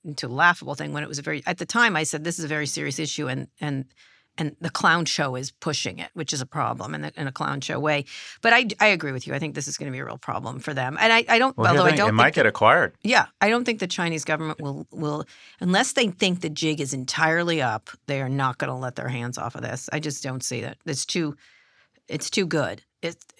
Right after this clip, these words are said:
Speaker 1: until, and they, maybe they think they can wear us down to just not pay attention.
Speaker 2: Well, you know what solves, kinda solves all problem?
Speaker 1: Hmm.
Speaker 2: Is if Microsoft acquires it.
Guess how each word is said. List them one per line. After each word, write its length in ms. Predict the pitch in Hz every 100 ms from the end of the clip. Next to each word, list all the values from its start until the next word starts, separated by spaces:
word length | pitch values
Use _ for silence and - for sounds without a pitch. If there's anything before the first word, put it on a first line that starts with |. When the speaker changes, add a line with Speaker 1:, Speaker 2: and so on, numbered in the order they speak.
| 214
Speaker 1:
until, 300 | 175 196 175
and 180 | 185
they, 120 | 170 165
maybe 260 | 175 160
they 120 | 160 156
think 200 | 156 147
they 80 |
can 180 | 147 143
wear 340 | 135 135 135 135 _ -
us 220 | 131 -
down 400 | 139 131 127 131
to 260 | - 107 - -
just 320 | 175 135 -
not 200 | 143 139
pay 200 | - 139
attention. 420 | 123 147 127 -
Speaker 2:
Well, 100 | 131
you 80 | 120
know 100 | 131
what 100 | 147
solves, 420 | - 123 110 - - -
kinda 180 | 117 113
solves 280 | 120 107
all 100 | 104
problem? 520 | 92 92 95 127 160 156
Speaker 1:
Hmm. 160 | 175 143 - _ _ _
Speaker 2:
Is 180 | - 101
if 140 | 107 98
Microsoft 580 | 101 107 117 - 110 -
acquires 440 | - 104 135 101
it. 120 | 80